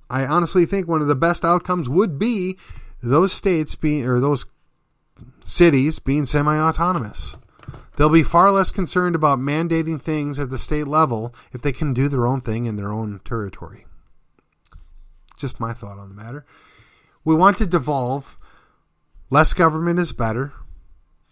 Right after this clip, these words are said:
Smaller territories is better. What better way to accomplish that than you get your Texas and then set up a half a dozen semi-autonomous regions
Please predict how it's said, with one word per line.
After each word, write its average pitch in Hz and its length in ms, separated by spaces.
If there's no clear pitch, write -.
Smaller 147 840
territories 127 640
is 120 160
better. 120 440
What 175 180
better 202 220
way 165 180
to 165 140
accomplish 170 480
that 120 240
than 113 200
you 135 100
get 147 180
your 127 80
Texas 147 520
and 135 100
then 135 120
set 143 280
up 160 200
a 110 120
half 113 220
a 123 60
dozen 113 460
semi-autonomous 135 1000
regions 139 540